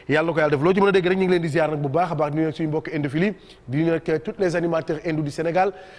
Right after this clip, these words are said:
Maa ngi leen di kontaanee bu baax a baax a baax a baax. Loo ci mën a dégg rek,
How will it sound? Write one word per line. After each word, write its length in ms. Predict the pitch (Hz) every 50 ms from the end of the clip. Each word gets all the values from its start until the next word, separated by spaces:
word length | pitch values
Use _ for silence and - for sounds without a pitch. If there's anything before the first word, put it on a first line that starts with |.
| - -
Maa 120 | - 143 147
ngi 60 | 156
leen 80 | 160 156
di 80 | 147 143
kontaanee 400 | - 165 151 151 156 151 156 147
bu 140 | 139 143 139
baax 320 | 123 117 131 160 170 165
a 60 | 170
baax 220 | 151 151 156 147 151
a 40 | 143
baax 200 | 135 147 139 135
a 20 |
baax. 160 | 131 147 143 147
Loo 100 | 175 208
ci 80 | 190 214
mën 80 | 202
a 40 | 202
dégg 160 | 190 190 160
rek, 140 | 175 185 185